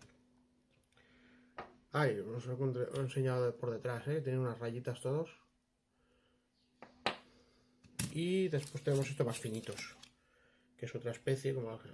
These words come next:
la última que os he enseñado. Veis que no son tan, estos surcos no están tan marcados, son más finitos, más juntitas las, las líneas.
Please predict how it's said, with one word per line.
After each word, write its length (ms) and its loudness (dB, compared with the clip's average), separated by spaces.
la 80 -4
última 280 -2
que 60 -2
os 80 -2
he 20 0
enseñado. 520 -2
Veis 200 0
que 140 -2
no 120 0
son 200 -2
tan, 720 -4
estos 220 -10
surcos 300 2
no 80 4
están 260 -2
tan 100 -4
marcados, 440 -2
son 100 0
más 120 -4
finitos, 500 -2
más 140 -2
juntitas 440 0
las, 240 -2
las 320 -2
líneas. 480 -6